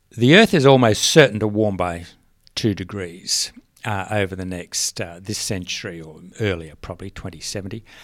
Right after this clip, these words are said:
Depending on what human beings do over the next two to three decades, it could easily warm by three or four or five degrees. And the difference between two, an Earth warming by two degrees and five degrees is massive,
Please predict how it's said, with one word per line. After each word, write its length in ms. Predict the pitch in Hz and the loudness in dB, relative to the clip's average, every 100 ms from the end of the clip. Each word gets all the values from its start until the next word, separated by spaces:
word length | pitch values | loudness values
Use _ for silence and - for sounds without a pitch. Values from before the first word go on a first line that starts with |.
| - - _ _ _ - | -20 -20 _ _ _ -14
Depending 420 | - 180 311 320 | -2 0 0 0
on 60 | 214 | 2
what 300 | 151 - - | 2 2 -2
human 240 | 143 120 | 0 2
beings 340 | 113 104 98 - | 0 -2 -4 -8
do 480 | 92 175 233 107 | 4 6 6 2
over 120 | 92 92 | -2 -6
the 100 | 95 | -8
next 240 | 90 - | -12 -12
two 160 | - 95 | -10 -12
to 40 | |
three 240 | 90 104 | -12 -16
decades, 540 | 92 104 - 95 - - | -12 -12 -12 -16 -18 -16
it 100 | 120 | -14
could 180 | - 127 | -8 -4
easily 420 | 165 233 196 127 | 0 0 -2 -6
warm 320 | 101 101 101 95 | -6 -6 -6 -6
by 120 | 90 | -8
three 440 | 90 - 107 104 | -8 -8 -6 -6
or 100 | 92 | -8
four 400 | 82 104 90 85 | -10 -10 -10 -10
or 40 | 90 | -8
five 320 | 160 170 - | -4 -2 -4
degrees. 480 | - 110 - - - _ _ _ - _ _ - | -10 -18 -18 -16 -16 _ _ _ -20 _ _ -4
And 200 | 131 127 | -2 -2
the 60 | |
difference 280 | 139 220 208 | -4 -4 -4
between 240 | - 127 107 | -4 -6 -6
two, 320 | - 143 - 123 - | -4 -6 -6 -12 -6
an 160 | 117 113 | -2 -2
Earth 200 | 113 - | -2 -2
warming 300 | 110 104 92 | -2 -2 -6
by 160 | 90 | -8
two 240 | - 147 143 | -6 -6 -6
degrees 420 | 123 120 104 104 | -6 -10 -10 -12
and 120 | 92 | -14
five 300 | - 110 104 | -6 -6 -6
degrees 420 | - 90 87 - | -14 -20 -18 -16
is 160 | 95 - | -14 -8
massive, 840 | 110 120 147 170 - - - - | -6 -6 -2 -2 -2 -10 -14 -20